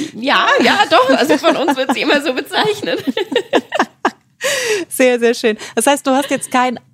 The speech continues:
Speaker 2: einziges Ereignis, wo du sagst, das war eine Zäsur, das hat mir geholfen, da auch dran zu bleiben, sondern es ist ein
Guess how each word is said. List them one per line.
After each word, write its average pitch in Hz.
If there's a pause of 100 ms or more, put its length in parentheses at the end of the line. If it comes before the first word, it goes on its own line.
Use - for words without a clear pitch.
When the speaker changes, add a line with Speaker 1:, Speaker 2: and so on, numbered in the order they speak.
(140)
Speaker 2:
einziges 262
Ereignis, 226
wo 233
du 214
sagst, 202
das 220
war 220
eine 202
Zäsur, 226
das 208
hat 214
mir 196
geholfen, 220
da 202
auch 190
dran 190
zu -
bleiben, 254
sondern 208
es 170
ist 185
ein 196